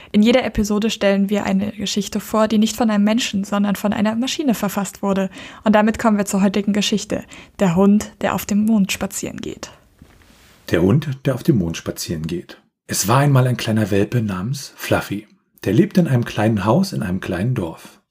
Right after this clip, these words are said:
Speaker 2: Eines Tages, als Fluffy draußen spielte, entdeckte er ein riesiges ufo, das über ihm schwebte. Der kleine Hund hatte es noch nie zuvor gesehen,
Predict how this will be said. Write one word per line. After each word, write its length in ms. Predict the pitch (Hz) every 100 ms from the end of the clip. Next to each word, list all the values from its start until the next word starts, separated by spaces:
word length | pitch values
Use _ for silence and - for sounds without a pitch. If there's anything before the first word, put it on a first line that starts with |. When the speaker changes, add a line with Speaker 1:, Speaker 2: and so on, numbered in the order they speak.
| -
Speaker 2:
Eines 400 | 151 190 202 -
Tages, 560 | 117 101 101 101 -
als 180 | - -
Fluffy 360 | - 131 135 139
draußen 340 | - 107 -
spielte, 640 | - 131 135 135 127 135 _ _ _ -
entdeckte 420 | 90 95 - 113
er 200 | 95 92
ein 100 | 98
riesiges 680 | 87 95 90 85 82 82 -
ufo, 460 | 82 - - - _ _ _
das 220 | - - -
über 220 | 90 104
ihm 140 | 113
schwebte. 480 | 131 110 85 - - _ _ _ _ - -
Der 80 |
kleine 380 | - 139 147 139
Hund 340 | 170 135 - _ - -
hatte 220 | - 131
es 180 | 123 135
noch 200 | 120 -
nie 260 | 131 190
zuvor 400 | 196 185 - 156
gesehen, 600 | 135 123 120 120 92 92